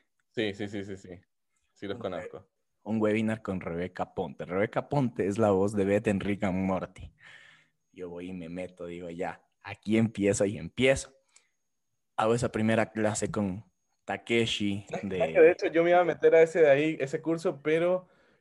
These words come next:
Speaker 1: creo que, eh, el dinero que tenía para ese lo, lo, lo usé para algo más, no recuerdo. Entonces, eh, porque justo había, había pasado algo, no recuerdo qué, y no me metí a esa clase. Yo también vi justo esa clase de doblaje porque ya, pues a mí también me, me gusta mucho.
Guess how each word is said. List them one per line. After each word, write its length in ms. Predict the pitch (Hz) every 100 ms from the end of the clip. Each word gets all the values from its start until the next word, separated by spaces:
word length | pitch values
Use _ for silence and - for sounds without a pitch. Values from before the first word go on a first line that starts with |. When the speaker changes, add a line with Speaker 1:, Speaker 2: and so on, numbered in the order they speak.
| _
Speaker 1:
creo 220 | 160 175
que, 240 | 170 156 -
eh, 480 | 127 120 110 107 -
el 120 | 120
dinero 260 | 117 127 151
que 100 | 143
tenía 300 | 127 139 143
para 160 | 117
ese 300 | 127 143 127 -
lo, 180 | 123
lo, 160 | 127 127
lo 120 | 127
usé 200 | 120 160
para 160 | 156 151
algo 160 | 151
más, 220 | 139 123 127
no 100 | 139
recuerdo. 400 | 131 156 131 110
Entonces, 540 | 117 131 147 143 - _
eh, 180 | 107 104 95 _ -
porque 460 | 113 117 95 - - _ _
justo 400 | 156 165 165 -
había, 240 | 110 117 -
había 200 | 113 123
pasado 280 | 123 135 127
algo, 160 | 127 113
no 100 | 123
recuerdo 320 | 127 131 123
qué, 220 | 143 151 - _ _ _
y 100 | 139
no 120 | 143 156
me 100 | 147
metí 200 | 139 143
a 20 |
esa 120 | 139
clase. 260 | 127 123 123
Yo 80 | 131
también 260 | 139 139
vi 180 | 135 135
justo 480 | 135 127 127 117 -
esa 200 | 117 120
clase 220 | 110 -
de 60 | 120
doblaje 240 | 113 135
porque 540 | 131 107 101 95 90 92
ya, 140 | 110 107
pues 100 | 98
a 20 |
mí 80 | 95
también 240 | 104 110
me, 260 | 107 92 107 _ -
me 100 | 101
gusta 260 | 127 214 226
mucho. 420 | 190 190 185 190